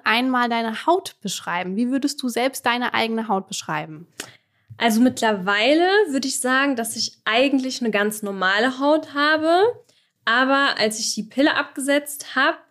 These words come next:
Speaker 2: und das war ungefähr vor drei Jahren,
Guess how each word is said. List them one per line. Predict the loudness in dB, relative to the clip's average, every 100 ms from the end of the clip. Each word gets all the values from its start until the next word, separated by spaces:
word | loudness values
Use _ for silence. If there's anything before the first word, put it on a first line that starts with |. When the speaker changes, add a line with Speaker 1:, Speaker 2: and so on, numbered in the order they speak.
| -4
Speaker 2:
und | -2
das | -2 -6 -8
war | -2 2 4 4 2 -2 -4
ungefähr | 0 2 0 -2 -4 -4
vor | -4 -6
drei | -4 -2 -2 0
Jahren, | 0 2 2